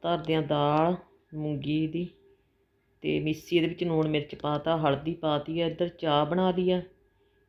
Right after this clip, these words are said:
ਇਹ ਸਮਾਨ ਪਾ ਕੇ ਮੈਂ ਧਰ ਆਊਂਗੀ ਹਾਰੇ 'ਚ ਨੀਚੇ,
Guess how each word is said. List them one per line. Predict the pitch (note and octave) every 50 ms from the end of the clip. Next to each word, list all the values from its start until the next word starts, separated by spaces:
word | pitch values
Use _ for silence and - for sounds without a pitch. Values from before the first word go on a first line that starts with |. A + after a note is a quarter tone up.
| _ _ _ _ _ _ _ -
ਇਹ | - - D#3+ E3 E3 D#3+ D#3+ D#3+ E3 D#3 D#3 D#3 D#3 D3+
ਸਮਾਨ | - - F3 E3+ E3 D#3+ D#3+ D#3+
ਪਾ | D#3+ - D#3 D#3 D#3
ਕੇ | D#3 - D#3 D#3
ਮੈਂ | D#3+ D#3+ D#3+ D#3 D#3 D#3 D#3+ D3+ C#3+ - - _ _ _ _ _ -
ਧਰ | F3 F3 E3+
ਆਊਂਗੀ | E3 E3 E3 D#3+ C#3+
ਹਾਰੇ | D#3 D#3 D3+ D3 D3 C#3+
'ਚ | C#3+ D3+
ਨੀਚੇ, | D3+ D3+ C#3 C#3+ - - - F3+ F#3